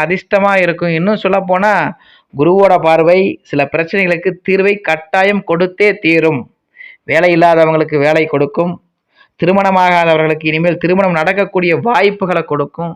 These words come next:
திருமணம் நடக்கிறதுக்கு வாய்ப்புகள் இருக்கு கட்டாயம். அதே நேரத்துல திருமணம் நடப்பதற்கான தசா புத்திகள் கட்டாயம் இருக்கணும். தசா புத்தி சரியில்லாதவங்களுக்கு திருமணம் நடக்க வாய்ப்புகள் இருக்காது. தசா புத்திகள்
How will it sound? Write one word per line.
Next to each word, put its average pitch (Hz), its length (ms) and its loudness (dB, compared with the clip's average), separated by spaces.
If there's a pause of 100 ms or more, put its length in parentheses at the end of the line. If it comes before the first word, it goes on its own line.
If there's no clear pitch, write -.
(680)
திருமணம் 226 340 2
நடக்கிறதுக்கு 208 480 0 (100)
வாய்ப்புகள் 202 520 0
இருக்கு 180 220 -4 (100)
கட்டாயம். 156 380 -4 (360)
அதே 180 140 0
நேரத்துல 226 380 0 (420)
திருமணம் 247 420 0
நடப்பதற்கான 214 720 0
தசா 185 260 0 (120)
புத்திகள் 214 420 -2
கட்டாயம் 190 460 -2
இருக்கணும். 175 360 -6 (680)
தசா 131 280 -2 (100)
புத்தி 190 200 -4 (100)
சரியில்லாதவங்களுக்கு 180 840 0
திருமணம் 185 360 -2
நடக்க 170 220 -4
வாய்ப்புகள் 165 520 -2
இருக்காது. 127 300 -8 (680)
தசா 156 220 -2 (100)
புத்திகள் 175 420 -2